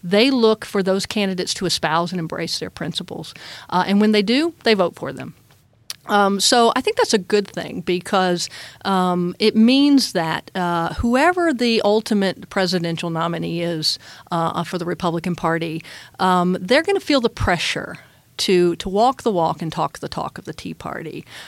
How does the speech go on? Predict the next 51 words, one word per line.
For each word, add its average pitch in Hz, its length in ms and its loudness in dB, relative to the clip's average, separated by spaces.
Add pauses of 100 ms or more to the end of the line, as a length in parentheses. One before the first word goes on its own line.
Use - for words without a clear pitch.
(160)
Uh, 175 360 2
but 196 160 0
th-, 240 220 -2
it 214 80 -6
doesn't 294 280 2
mean 240 220 6
that 214 100 2
the 208 80 -2
Tea 233 200 -2
Party 202 240 0
is 185 80 -2
gonna 190 160 0
be 180 100 -2
dependent 165 540 -4
upon 170 360 -6
them. 170 300 -10
They're 175 140 -4
not 185 260 0
going - 280 -10
to - 40 -12
be. - 320 -10 (240)
It, 185 200 -2
that 208 200 2
person 208 380 0
still, - 640 2 (320)
uh, 180 160 -2
if 240 160 2
elected 202 360 0
president, 165 500 -2
will 170 120 -4
not 170 340 0
be 175 160 0
the 165 140 -4
leader 190 560 -2
of 175 220 -6
the 170 100 -4
Tea 185 200 -4
Party, 165 360 -4
and 170 140 -2
the 175 40 -2
Tea 233 200 -4
Party, 208 240 -2
partiers 185 760 -2
will 170 120 -2
be 180 120 -2
the 175 140 -6
first - 400 -4
to 185 80 -4
tell 160 180 -8
you 147 120 -8
that. 147 200 -10